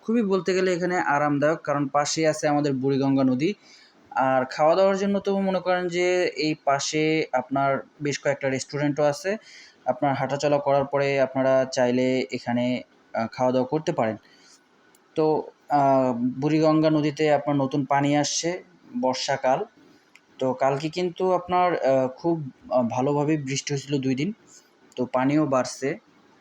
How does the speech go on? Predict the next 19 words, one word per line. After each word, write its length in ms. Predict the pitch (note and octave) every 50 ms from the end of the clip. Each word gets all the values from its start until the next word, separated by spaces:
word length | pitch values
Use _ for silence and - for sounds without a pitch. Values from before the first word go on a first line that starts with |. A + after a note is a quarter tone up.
| _ _ _ _ _ _ _ _ _ _ _ _ _ _
তো 120 | - B2 B2
আজকে 380 | A#2+ A#2+ A#2+ - - - D3+
সেজন্য 720 | C#3+ - D#3 D3 C#3+ D3+ D3 D3 D3+ D3 C#3+ C#3 C3+ C3+ C3+
চলে 200 | - C#3+ C3+ C3+
আসছি 220 | B2+ C3 - -
বেড়িবাঁধে। 600 | A#2+ A2+ C3 B2+ B2+ B2 B2 A2+ A#2+ C#3 F3 - - A#2 - - _ _
তো 140 | B2+ B2+ B2 G#2+ - - _ -
খুব 220 | - F3 F3 F3 - -
আজকেও 260 | - E3 - - A#3 A3+
বৃষ্টি 280 | G3 G3+ - - -
বৃষ্টি 200 | A#3 G#3 - -
ভাব, 340 | F#3+ C#3+ D3+ C#3 C#3+ F3+ G3+ - - _ - - - _ _
আকাশ 340 | - C3 C3+ - D#3 - -
মেঘলা। 400 | D#3 D3 C#3+ C3+ C#3 C3+ D3+ - - _ _ _ _ _ _ _ _ _ _ _ _ _ _ _ - - - - - - - - - _ - _ _ _ _ _ _ _ _ _ _ _ _ _ _ - - _ _ _ _ - _
আর 120 | - B2 A#2+
আমাদের 280 | B2 C3 C3+ C3 C#3
এই 80 | C#3+ C#3
বেড়িবাঁধটা 480 | B2+ C3 C3 D3 D3 D3 C#3+ - D3+ D3
কিন্তু 240 | C#3 D#3+ D3+ D#3